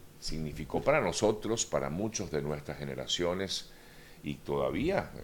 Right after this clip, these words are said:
es una, una, una serie que es muy seguida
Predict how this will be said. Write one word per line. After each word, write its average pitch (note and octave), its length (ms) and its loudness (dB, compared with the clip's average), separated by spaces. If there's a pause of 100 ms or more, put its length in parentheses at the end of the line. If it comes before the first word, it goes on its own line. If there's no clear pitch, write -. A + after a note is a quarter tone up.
(120)
es D2 120 -8
una, D2+ 300 2 (440)
una, C#2 360 -2 (260)
una C2 560 -6 (220)
serie D#2 600 2 (400)
que C2 360 -2
es B1+ 200 -6
muy E2+ 180 0
seguida D2 800 0